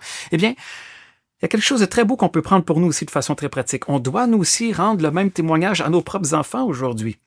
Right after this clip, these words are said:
Et puis ici, c'est pas nos enfants, ça peut être à d'autres enfants aussi. Euh,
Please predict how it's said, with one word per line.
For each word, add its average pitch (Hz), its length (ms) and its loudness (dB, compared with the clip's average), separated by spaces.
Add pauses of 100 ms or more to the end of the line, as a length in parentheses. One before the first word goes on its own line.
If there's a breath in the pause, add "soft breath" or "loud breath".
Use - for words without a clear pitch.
Et 160 80 2
puis 185 140 0
ici, 185 200 2
c'est 202 120 2
pas 226 160 0
nos 208 240 2
enfants, 180 220 0
ça - 140 0
peut 196 120 -2
être 202 180 -2
à 175 80 2
d'autres 156 420 0
enfants 127 400 -4 (100)
aussi. 120 320 -10 (380 loud breath)
Euh, 123 340 -2